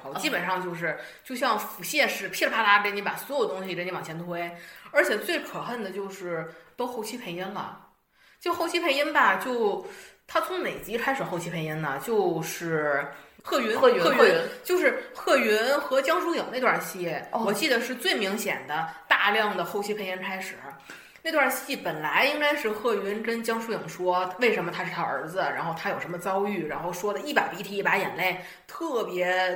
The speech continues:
Speaker 1: 动情。
Speaker 2: 嗯。
Speaker 1: 本来那是很好的一段戏，
Speaker 2: 嗯。
Speaker 1: 后期配音，配的吧，他一点感情都没有。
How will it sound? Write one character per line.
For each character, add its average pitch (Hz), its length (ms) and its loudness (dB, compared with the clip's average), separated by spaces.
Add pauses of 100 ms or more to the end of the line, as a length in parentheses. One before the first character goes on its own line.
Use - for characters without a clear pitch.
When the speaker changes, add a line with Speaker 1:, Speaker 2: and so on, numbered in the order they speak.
Speaker 1:
动 196 180 -2
情。 202 260 -2
Speaker 2:
嗯。 175 240 -2 (280)
Speaker 1:
本 220 100 0
来 269 140 4
那 349 80 2
是 285 100 2
很 180 720 -4
好 165 240 2
的 143 80 -4
一 151 80 -6
段 160 240 0
戏， - 160 -2
Speaker 2:
嗯。 202 260 2 (360)
Speaker 1:
后 220 200 0
期 208 200 -2
配 196 160 -6
音， 165 260 -4 (320)
配 381 220 0
的 233 80 0
吧， 165 180 2
他 269 60 -4
一 311 80 -2
点 339 120 4
感 330 160 2
情 208 140 -6
都 240 80 -4
没 254 140 -2
有。 226 80 -4